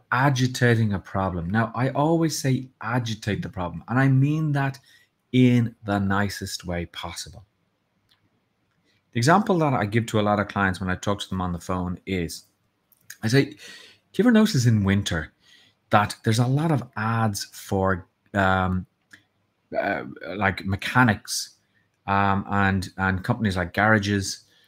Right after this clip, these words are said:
um, that are s-, promoting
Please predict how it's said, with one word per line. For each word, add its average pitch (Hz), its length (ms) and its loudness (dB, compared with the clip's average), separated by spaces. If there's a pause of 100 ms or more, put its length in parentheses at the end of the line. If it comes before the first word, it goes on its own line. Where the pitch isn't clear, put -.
(280)
um, 98 360 2 (140)
that 107 300 0 (160)
are 101 500 2 (1500)
s-, - 300 -14 (260)
promoting 120 800 6